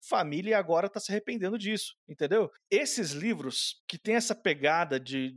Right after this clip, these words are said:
mostrar pra gente com a sutileza na prosa, o sofrimento das personagens e a, e a justificativa de por que que essas personagens são assim, não são livros que deixam muito espaço pra se julgar o personagem. A gente não tem muito isso,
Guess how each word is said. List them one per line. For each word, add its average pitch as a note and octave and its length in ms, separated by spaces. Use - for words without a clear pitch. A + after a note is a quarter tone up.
mostrar G3+ 460
pra G3 200
gente D#3+ 380
com - 120
a - 40
sutileza C#3+ 880
na D3 200
prosa, D3+ 580
o G3+ 60
sofrimento G#3 640
das D3 140
personagens D3 680
e G3 160
a, F#3 160
e G3 120
a - 40
justificativa A3+ 920
de F#3 100
por - 160
que - 80
que - 80
essas - 160
personagens D#3+ 560
são C#3+ 100
assim, F#3 300
não B3+ 240
são F3+ 340
livros C#3+ 520
que - 280
deixam G#3+ 440
muito A3 340
espaço F#3+ 600
pra G3+ 140
se - 200
julgar F3+ 480
o A3+ 100
personagem. - 640
A G3 60
gente A#3 200
não C4 100
tem B3 200
muito G3+ 360
isso, - 280